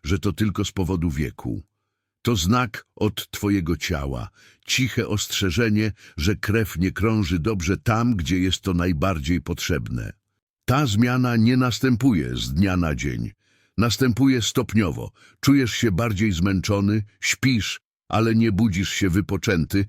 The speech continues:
a poranna energia zniknęła. Wiele osób twierdzi, że to normalne, że to część starzenia się, ale prawda jest inna. To nie koniec. To szansa na naturalną zmianę.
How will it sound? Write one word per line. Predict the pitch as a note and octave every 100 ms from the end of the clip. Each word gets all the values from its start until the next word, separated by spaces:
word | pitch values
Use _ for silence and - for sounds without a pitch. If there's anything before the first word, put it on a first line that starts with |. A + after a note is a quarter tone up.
| - -
a | -
poranna | E2 G2+ G#2+ A2+ A2 G#2+
energia | F#2+ G2 F#2 E2 F#2
zniknęła. | D2 F2 - D#2 C2 A#1 G#1 _ _ _ _ -
Wiele | D3+ D#3 C3+
osób | B2 A#2+ -
twierdzi, | B2 A#2 G2+ G#2+
że | A2
to | A#2
normalne, | A2+ A2+ A#2+ A#2+ D2+ C2+
że | C2+ F2+
to | G#2
część | F2 A2+ G#2+ - -
starzenia | - G2+ F2+ G2 D2 A1+
się, | - C2 -
ale | F#2+ G2 F2+ - _ _ _ _ _ -
prawda | C3+ C3+
jest | C#3+ A#2
inna. | G#2+ D#2+ C2
To | C2+ C3+
nie | C#3+
koniec. | - A2+ E2+ C#2+ D2+ - - _ _
To | - G#2
szansa | A#2 G#2 G2 - F#2+ F#2
na | F2+ F2+ F2+
naturalną | F2+ E2 F#2 F2+ F2 E2
zmianę. | C2+ E2+ B1+ B1